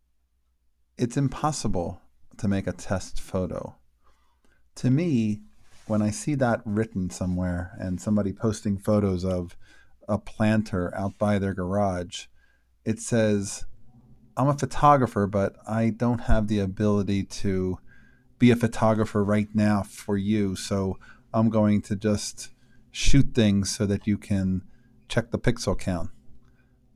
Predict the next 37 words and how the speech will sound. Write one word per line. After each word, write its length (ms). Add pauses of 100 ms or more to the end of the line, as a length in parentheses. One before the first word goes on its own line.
But 160
the 80
truth 400
is, 540 (880)
there 160
is 160
no 80
such 200
thing 140
as 100
a 80
test 460
photo, 600 (160)
and 500 (920)
I 100
don't 240
subscribe 560
to 120
that 180
idea. 460 (440)
I 100
say, 240
if 140
you're 80
going 260
to 100
review 400
a 60
camera, 640 (600)
take 220
it 80
out 240 (480)
and 180
go 280
make 340
some 420
art 220